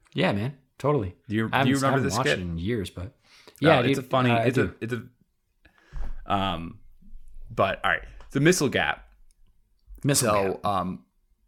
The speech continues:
Speaker 2: b-, back to the missile gap. So basically, it was just conspired by the, the, by the M I C. So there's an Air Force general at this time named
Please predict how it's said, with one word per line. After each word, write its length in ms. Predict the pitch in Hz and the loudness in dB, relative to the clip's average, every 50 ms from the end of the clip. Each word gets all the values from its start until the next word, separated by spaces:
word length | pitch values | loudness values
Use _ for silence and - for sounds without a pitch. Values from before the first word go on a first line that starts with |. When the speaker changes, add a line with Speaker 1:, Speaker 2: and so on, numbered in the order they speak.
| - - | -20 -18
Speaker 2:
b-, 100 | - - - - - | -14 -14 -14 -14 -6
back 300 | - - 123 151 165 - | 0 2 2 2 2 0
to 80 | - | -2
the 80 | 123 98 | -2 -2
missile 260 | 107 110 113 - - | -2 -2 -4 -6 -10
gap. 300 | - - - - - _ _ _ _ _ _ _ _ _ _ _ _ _ _ _ - | -10 -10 -10 -10 -12 _ _ _ _ _ _ _ _ _ _ _ _ _ _ _ -4
So 140 | - 196 | 0 0
basically, 540 | 196 214 240 247 254 196 175 160 147 135 113 | 2 2 2 2 2 2 2 2 2 2 2
it 40 | 127 | 2
was 140 | 139 131 127 | 2 2 0
just 160 | 147 127 - | -2 -4 -6
conspired 600 | - 127 113 - - - 113 113 107 104 104 101 | -4 -4 -4 -2 4 6 8 8 10 8 8 6
by 200 | 95 98 92 92 | 2 0 -2 -2
the, 60 | 95 92 | -4 -6
the, 480 | 76 73 - 92 85 76 71 - - - | -10 -12 -10 -10 -10 -10 -10 -14 -14 -10
by 160 | - 98 92 92 | -8 -8 -6 -6
the 160 | 95 - - | -8 -8 -8
M 140 | 92 95 82 | -8 -8 -8
I 140 | 76 76 | -10 -10
C. 480 | 90 - - - 82 73 76 80 - - _ _ _ _ _ _ _ - | -10 -10 -10 -10 -10 -10 -10 -12 -14 -16 _ _ _ _ _ _ _ -12
So 500 | - - 120 107 101 98 - - 104 - - _ | -4 0 0 2 2 0 -2 -4 -8 -12 -14 _
there's 260 | - 113 139 143 135 127 | -4 0 0 0 0 0
an 100 | 120 113 | 0 0
Air 220 | 110 117 120 117 | 2 2 2 2
Force 360 | 117 - 107 95 92 95 92 | 0 0 -2 -2 -2 -4 -6
general 420 | - - 92 92 92 87 80 85 87 | -8 -8 -8 -6 -6 -6 -6 -6 -6
at 80 | 85 | -8
this 160 | - 85 80 | -8 -12 -12
time 460 | - - 101 90 82 82 87 82 82 85 | -12 -10 -8 -8 -6 -6 -8 -8 -8 -8
named 360 | 95 95 92 87 90 - | -6 -6 -6 -8 -10 -10